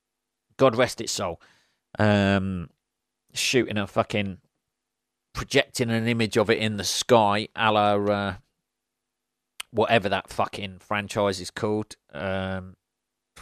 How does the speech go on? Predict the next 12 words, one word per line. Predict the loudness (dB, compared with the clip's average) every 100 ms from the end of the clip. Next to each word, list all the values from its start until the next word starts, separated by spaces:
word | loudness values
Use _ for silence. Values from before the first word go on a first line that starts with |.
| -20 _ 2
Fire | 4 6 6 4 0 -4
something. | -8 -6 -8 -6 -4 -2 -4
<laughs> | -4 -10 _ _ _ _ _ _ _
I | -10
don't | -10 -14 -12 -6
know. | 0
Hunger | 0 2 0
Games, | 0 -2 -4 -4
that's | -2 2
it. | 0 0 _ _ _ -20 -20 _ _ 0
Um, | 4 6 6 4 2 -6 -6 -10 -14 _
yeah. | 8 8